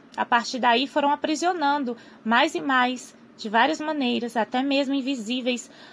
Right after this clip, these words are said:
o povo da América Latina. E a essa altura, a gente já não pode mais separar o povo da América Latina em nichos étnicos,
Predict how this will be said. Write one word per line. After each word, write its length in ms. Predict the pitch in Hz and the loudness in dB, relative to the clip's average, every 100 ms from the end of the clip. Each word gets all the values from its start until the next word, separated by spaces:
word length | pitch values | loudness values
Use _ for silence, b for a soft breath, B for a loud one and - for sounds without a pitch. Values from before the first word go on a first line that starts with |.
| B | B
o 80 | - | -8
povo 300 | 269 262 240 | 0 2 2
da 100 | 247 | 2
América 380 | 240 233 233 247 | 2 2 2 2
Latina. 500 | 233 233 - 208 190 - B B B B B | 0 0 -6 -6 -6 -12 B B B B B
E 120 | - | 2
a 100 | 262 | 6
essa 220 | 262 277 320 | 6 6 2
altura, 500 | 302 302 311 330 - | 2 2 4 2 2
a 80 | 285 | -2
gente 260 | 302 - | -2 -6
já 140 | 302 311 | 0 0
não 140 | 330 | 0
pode 320 | 320 277 262 | 2 2 2
mais 180 | 285 285 | 0 -2
separar 480 | 285 285 294 277 247 | 0 2 4 6 6
o 40 | |
povo 260 | 269 254 254 | 4 -2 0
da 80 | 262 | 0
América 340 | 240 226 233 | 2 0 0
Latina 380 | 226 233 - 247 | 0 -2 -4 -4
em 80 | 285 | -2
nichos 420 | 262 247 - 320 | -4 -4 -6 0
étnicos, 760 | 285 254 - 202 185 - - | 0 0 -4 -10 -10 -16 -16